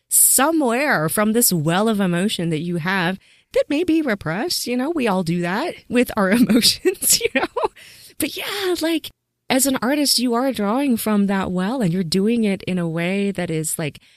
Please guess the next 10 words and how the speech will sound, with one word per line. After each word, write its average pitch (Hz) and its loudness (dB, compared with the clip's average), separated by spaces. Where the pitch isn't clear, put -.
you 185 -8
know, 151 -4
it's 139 -4
healthy 156 -2
and 139 -2
it's, - -2
uh, 135 -4
I - -10
don't 147 -14
know, 262 -8